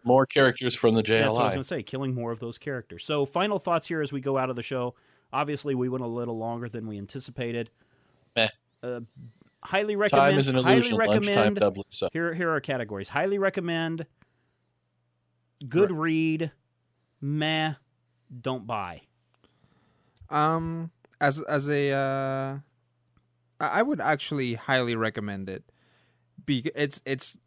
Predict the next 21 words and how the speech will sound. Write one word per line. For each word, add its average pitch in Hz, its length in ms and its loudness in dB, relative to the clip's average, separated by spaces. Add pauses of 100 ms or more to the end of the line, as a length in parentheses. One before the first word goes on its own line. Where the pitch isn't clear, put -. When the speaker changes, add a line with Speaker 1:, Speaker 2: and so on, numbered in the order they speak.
(320)
Speaker 3:
a-, 113 160 -6
as 147 160 0
far 175 220 6
as 175 120 4
I'm 175 160 4
concerned, 175 600 0
it's 113 220 -4
the 117 140 -6
last 135 560 6
good 123 240 4
series 113 840 2
in 123 180 0
the 123 80 0
Speaker 2:
<laughs> - 20 0
From 151 80 -2
Speaker 3:
D 127 140 2
C 127 80 -4 (100)
Speaker 2:
D 120 80 2
C. 120 40 0
Speaker 3:
universe. 117 680 0
Speaker 2:
Okay. 117 180 -10